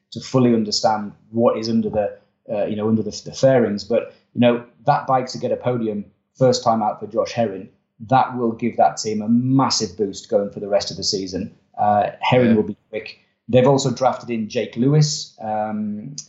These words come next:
Speaker 1: who, uh, of course, rode a Suzuki last year. Not sure he's doing the whole season. He's gonna do the next round at Road America. We'll have to wait and see, uh, after that.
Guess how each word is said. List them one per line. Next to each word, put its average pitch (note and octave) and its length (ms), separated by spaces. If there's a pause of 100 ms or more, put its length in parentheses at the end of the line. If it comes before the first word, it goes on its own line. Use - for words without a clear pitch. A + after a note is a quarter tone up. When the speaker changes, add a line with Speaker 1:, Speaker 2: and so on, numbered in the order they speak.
Speaker 1:
who, G#2 560
uh, G2+ 280
of - 100
course, A2+ 220
rode G#2+ 180
a - 20
Suzuki A2 400
last G#2+ 300
year. G#2+ 220 (240)
Not D3+ 240
sure D#3+ 240
he's D3+ 140
doing C3 200
the B2 80
whole A#2+ 160
season. B2+ 540
He's A#2 140
gonna A2+ 200
do A2+ 220
the G#2+ 100
next A#2 300
round A2 180
at F2 100
Road G2+ 180
America. G2 540 (220)
We'll A2+ 120
have A2 120
to A2+ 80
wait A2 160
and G#2 100
see, G#2+ 400 (320)
uh, G#2 280
after G#2+ 260
that. A#2 280